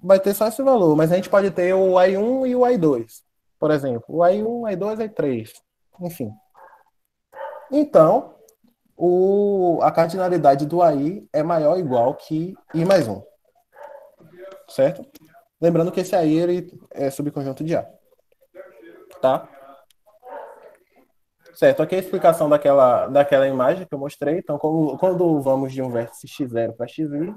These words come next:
a gente pode ir de um x j, é, diretamente pro x j e pegar o rótulo zero. Ou a gente pode pegar o desvio e pegar rótulo somando até a J.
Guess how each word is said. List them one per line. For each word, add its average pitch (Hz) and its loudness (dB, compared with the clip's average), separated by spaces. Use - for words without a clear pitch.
a 147 -4
gente 143 -4
pode 135 0
ir 127 -2
de 127 -14
um 131 -12
x 123 -8
j, 107 -4
é, 117 0
diretamente 147 0
pro 160 -4
x 160 -6
j 156 0
e - -16
pegar 156 2
o 170 -4
rótulo 147 -4
zero. 107 -2
Ou 170 4
a 180 2
gente 196 -8
pode 170 2
pegar 160 2
o 160 0
desvio 160 -4
e 131 -12
pegar 147 2
rótulo 135 2
somando 151 -2
até 139 0
a 170 0
J. 120 -6